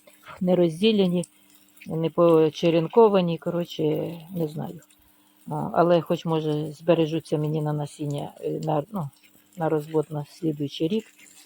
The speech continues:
то на це тільки сподіваюся. Бачите, позаплутувалося, це просто кошмар. Надо було відразу видалити, а я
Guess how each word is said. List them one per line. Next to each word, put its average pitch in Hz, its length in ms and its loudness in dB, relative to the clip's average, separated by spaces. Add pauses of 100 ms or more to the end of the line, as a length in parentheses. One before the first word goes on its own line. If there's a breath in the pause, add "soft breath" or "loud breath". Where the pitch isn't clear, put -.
(520)
то 143 180 -8 (240 soft breath)
на 156 120 -8
це 160 180 -4
тільки - 200 -14
сподіваюся. - 800 -14
Бачите, 170 340 -4
позаплутувалося, 190 1300 -2 (140)
це - 60 -20 (100)
просто - 340 -10
кошмар. 156 420 -12 (600)
Надо 165 200 -2
було 160 260 2
відразу 160 480 0
видалити, 170 560 0
а - 20 -2
я 151 240 -4